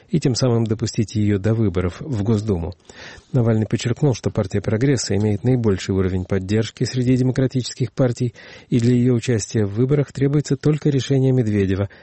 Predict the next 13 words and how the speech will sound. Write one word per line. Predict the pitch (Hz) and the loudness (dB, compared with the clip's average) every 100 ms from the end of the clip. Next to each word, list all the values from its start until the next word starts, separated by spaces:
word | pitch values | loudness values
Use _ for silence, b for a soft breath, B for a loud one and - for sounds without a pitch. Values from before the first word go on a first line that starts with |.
| B | B
об | 127 104 | -4 -2
отмене | 98 113 127 127 | 0 2 2 2
ликвидации | 117 113 104 107 117 | 0 0 0 0 -2
партии, | - 98 90 - 95 - B B | -2 -2 -2 -2 -6 -6 B B
согласие | - 110 127 139 156 | -4 0 2 2 0
цик | - 101 - - | 0 -2 -2 -8
использовать | - 117 151 139 147 147 | -6 -2 0 2 2 0
Российскую | 147 156 139 160 | 0 -2 -4 -4
Конституцию | 151 147 - 147 151 - 147 | -2 -2 -2 0 0 0 0
как | 135 | 0
документ | 135 139 139 135 - | 0 2 2 2 0
прямого | 131 131 131 127 | 0 2 2 2
действия | 127 117 - 127 | 2 0 -4 -6